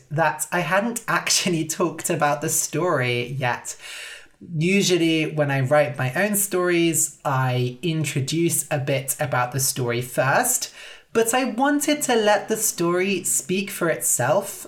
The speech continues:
a bit before giving my spiel. <laughs> My spiel, that means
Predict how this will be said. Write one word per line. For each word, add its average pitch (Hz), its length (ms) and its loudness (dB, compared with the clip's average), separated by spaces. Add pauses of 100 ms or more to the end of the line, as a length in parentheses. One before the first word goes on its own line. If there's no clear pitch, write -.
a 208 100 2
bit 233 480 0 (760)
before 226 880 2
giving 151 800 2
my 139 1040 2
spiel. 156 720 2 (340)
<laughs> - 280 -12
My 151 140 2
spiel, 170 680 0
that 151 280 2
means 143 500 0